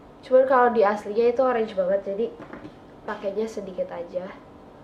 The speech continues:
Terus pakai yang angle brush tadi kalian pakai buat ambil produk ini.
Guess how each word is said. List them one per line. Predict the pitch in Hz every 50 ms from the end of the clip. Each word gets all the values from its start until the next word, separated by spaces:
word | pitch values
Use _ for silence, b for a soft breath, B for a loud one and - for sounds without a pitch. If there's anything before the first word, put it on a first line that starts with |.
| - - - - - - - - - - -
Terus | 254 269 262 214 196 208 240 - - -
pakai | - 214 214 208 - 233 214 208 208
yang | 202 196
angle | 208 202 208 196 196 196 196 190
brush | 190 202 196 196 196 - -
tadi | 208 190 185 190 196 196 196 - - -
kalian | - 214 196 190 196 190 190
pakai | 196 196 - - 190 185
buat | 185 185 175 175 175 180 - - - -
ambil | - - - - 196 190 185 185
produk | - 202 196 175 196 190 185 185
ini. | 175 175 - 190 208 247